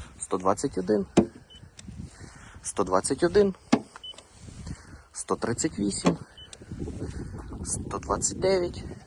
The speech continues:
сто двадцять один, сто сімдесят шість, сто сорок три, сто вісімдесят. І капот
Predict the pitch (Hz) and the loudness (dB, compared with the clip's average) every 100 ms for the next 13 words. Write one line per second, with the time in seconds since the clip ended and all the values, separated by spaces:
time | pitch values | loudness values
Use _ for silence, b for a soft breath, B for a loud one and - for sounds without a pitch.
0 | - - - - - - - - - - | 2 2 -6 -20 -20 -16 -16 -14 -16 -16
1 | - B B B B B - - - 95 | -20 B B B B B -16 -6 -2 0
2 | 95 92 - - 170 214 202 185 - - | -2 -2 -2 -2 4 6 6 2 -8 -20
3 | - - - - - - - B B B | -2 -2 -2 -14 -18 -20 -20 B B B
4 | B B B B B - - 95 - 98 | B B B B B -14 -6 -4 0 -2
5 | 104 120 151 147 - 208 - - - - | -2 0 2 2 0 0 -4 -14 -6 -4
6 | - - - - - - - B B B | -4 -12 -20 -20 -20 -20 -20 B B B
7 | B B B B - - 98 - 104 117 | B B B B -10 -2 0 2 2 0
8 | - 185 190 190 - - - - - - | 0 -2 0 0 -4 -4 -4 -4 -10 -10
9 | - - - - B B B B B B | -8 -6 -6 -6 B B B B B B
10 | - - 113 131 147 - 127 131 135 - | -12 -2 0 2 2 2 2 2 0 0
11 | 80 - - B - 120 - - - - | 0 0 -12 B -6 -6 -4 -4 -6 -2
12 | 131 185 | 2 4